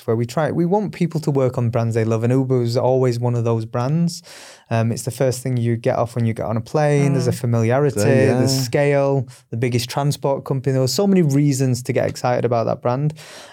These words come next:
Speaker 1: Um, and one of the things that we sort of noted about Uber, you look at their, their primary channel, we look after their each channel, and their primary channel, their global channel, is, despite catering to the American audience, I believe is about thirty percent American following.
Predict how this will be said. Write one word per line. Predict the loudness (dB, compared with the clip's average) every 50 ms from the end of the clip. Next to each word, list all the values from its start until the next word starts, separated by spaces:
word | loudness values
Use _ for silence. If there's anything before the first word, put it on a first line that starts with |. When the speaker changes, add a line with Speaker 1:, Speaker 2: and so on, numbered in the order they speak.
| -4
Speaker 1:
Um, | -2 0 0 2 2 2 2 2 0 -2 -6 -16 -20 _ -6
and | -2 0 2
one | 2 2
of | 2
the | 2 0
things | 0 0 0 2 2 2 2 2 0 0 -2 -6 -10 -12 -6
that | -2 0 0 0 -2 -6 -8 -6 -2
we | 0 2 2
sort | 2 0 0 0 0
of | 0
noted | 0 0 0 -2 -4 -6
about | -4 -2 0 0 0 0
Uber, | 0 0 2 2 2 2
you | 2 2 2
look | 2 0 0 0 -2
at | -2 0
their, | 0 2 2 0
their | 0 -2 -2 -2 -2 -2 -6 -14 _
primary | -4 -2 -2 0 0 -2
channel, | -2 -2 -2 0 0 2 2 2
we | 0
look | 0 -2 -4 -6
after | -8 -4 0 0
their | 2 2
each | 0 -2 -4 -6 -4
channel, | -2 0 0 0 -2 -4 -10 -20 -20 -20 -12 -6
and | -2 0 0
their | 0
primary | 0 -2 -2 -2 0 0 0 0 0
channel, | 0 0 0 0
their | 0 0 0
global | 2 2 0 0 0 0 -2
channel, | -2 -2 -2 -2 0 0 0 0 -2 -6 -12 _ _ _ _
is, | -2 0 2 2 2 0 -4 -8
despite | -8 -6 -6 -6 -4 -2 0 0 0 0 -2 -4 -10 -16 -8
catering | -4 -2 0 0 0 0 0 0 0
to | 0 0
the | 0 0
American | 2 2 2 2 0 0 0
audience, | 0 0 0 0 0 0 0 0 -2 -2
I | -2 -2
believe | 0 0 2 2 2 0 0 0
is | -2
about | -2 0 0 0 -2 -2 -4
thirty | -2 0 2 2 2 0 -2 -4
percent | -4 -6 -4 -2 0 0 0 -2
American | -2 -2 0 0 0 0 -2 -2
following. | -2 -2 0 0 2 2 2 0 -2